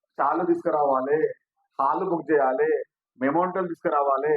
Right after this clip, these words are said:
అద్దెలు వస్తే వాళ్ళకి మళ్ళీ ఫోన్ చేయాలి. ఇవన్నీ చేయాలంటే కనీసము ఒక రెండు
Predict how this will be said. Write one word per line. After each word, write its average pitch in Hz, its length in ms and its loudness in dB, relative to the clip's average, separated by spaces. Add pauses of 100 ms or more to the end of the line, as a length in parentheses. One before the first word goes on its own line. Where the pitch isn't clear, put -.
(460)
అద్దెలు 180 360 0
వస్తే 175 240 -4
వాళ్ళకి 160 240 0
మళ్ళీ 160 240 0
ఫోన్ 180 240 0
చేయాలి. 147 340 -2 (680)
ఇవన్నీ 180 400 0 (720)
చేయాలంటే 170 520 0 (520)
కనీసము 170 480 -2 (160)
ఒక 151 180 -6
రెండు 160 180 -2